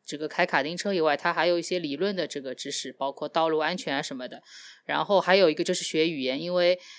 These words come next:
语言的话，因为在西班牙，尤其是他老家那个地方，其实英语的这个普及率并不是很高，但是他就是如果说你要走一个，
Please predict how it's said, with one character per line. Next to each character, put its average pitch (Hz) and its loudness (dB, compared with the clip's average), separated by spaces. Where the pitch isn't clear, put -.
语 147 -6
言 170 2
的 220 4
话， 170 8
因 147 -10
为 175 -2
在 180 4
西 - 2
班 208 2
牙， 160 4
尤 180 4
其 180 0
是 180 -2
他 180 2
老 139 0
家 170 2
那 185 -4
个 156 -2
地 143 -10
方， 143 -8
其 156 -10
实 185 -8
英 190 -6
语 175 -10
的 151 -4
这 165 -8
个 160 -4
普 147 -18
及 143 -10
率 165 0
并 170 -6
不 165 -2
是 156 -10
很 131 -8
高， 135 -4
但 170 -12
是 170 -10
他 175 -2
就 185 -12
是 170 -8
如 170 -4
果 180 0
说 185 -2
你 156 -8
要 160 -2
走 139 -6
一 135 -12
个， 156 -2